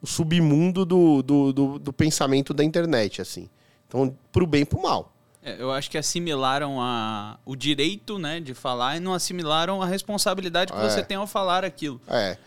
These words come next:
Speaker 1: Só que sabe quando isso vai acontecer? Quando responsabilizarem a plataforma. Quando alguém se sentiu agredido, não for buscar só a responsabilização do agressor, mas de quem fomentou aquilo dando condições sem, sem,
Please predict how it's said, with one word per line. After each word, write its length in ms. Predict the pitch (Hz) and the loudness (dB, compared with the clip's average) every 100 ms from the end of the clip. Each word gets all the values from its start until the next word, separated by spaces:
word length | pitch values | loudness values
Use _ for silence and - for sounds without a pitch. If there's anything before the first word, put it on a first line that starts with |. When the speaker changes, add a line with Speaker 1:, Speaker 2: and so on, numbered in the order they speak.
| - | -4
Speaker 1:
Só 120 | - | 0
que 80 | 156 | 2
sabe 220 | - 190 | 4 2
quando 200 | 156 147 | 4 2
isso 100 | 123 | 2
vai 80 | 127 | 0
acontecer? 360 | 120 120 - 170 | 0 0 2 0
Quando 180 | 147 147 | 2 2
responsabilizarem 800 | 160 - 156 156 156 151 151 165 | 0 -2 0 0 2 2 2 2
a 60 | |
plataforma. 680 | 151 156 151 170 123 120 110 _ _ - - - - | 0 -2 -2 -2 -2 -2 -4 _ _ -20 -20 -16 0
Quando 200 | 151 165 | 4 6
alguém 300 | 156 170 240 | 4 2 0
se 180 | - 208 | 0 0
sentiu 300 | - - 160 | 0 2 2
agredido, 680 | 160 151 117 175 180 117 - - | 2 0 0 -6 -4 -8 -10 -10
não 120 | 151 | -8
for 140 | - 214 | -2 -2
buscar 320 | 330 - 185 | -2 0 0
só 180 | - 151 | 2 2
a 40 | |
responsabilização 800 | 147 160 143 139 131 131 - 135 | 2 -4 -2 -2 0 0 0 2
do 80 | 131 | 2
agressor, 520 | 120 110 - 185 196 _ _ _ _ - | 0 -4 0 0 0 _ _ _ _ -4
mas 200 | 139 156 | 0 2
de 120 | 156 | 0
quem 240 | - 165 175 | 0 0 2
fomentou 560 | - 185 175 170 180 | 2 2 2 2 2
aquilo 340 | 165 - 170 170 | 2 0 -2 2
dando 240 | 165 170 | 2 0
condições 720 | 165 170 165 - 147 170 185 | 0 -2 -2 -2 2 2 2
sem, 480 | - - 170 165 160 | 0 2 4 4 0
sem, 360 | - 165 165 | 0 0 0